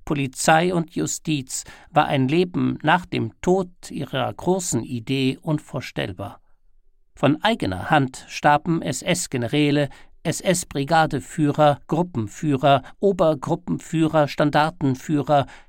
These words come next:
mehrere K-Z-Ärzte, Beamte im Reichssicherheitshauptamt,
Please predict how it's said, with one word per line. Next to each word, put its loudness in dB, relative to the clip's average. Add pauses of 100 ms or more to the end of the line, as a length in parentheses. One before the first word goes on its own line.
(120)
mehrere 4
K-Z-Ärzte, -4 (280)
Beamte 0
im -2
Reichssicherheitshauptamt, -2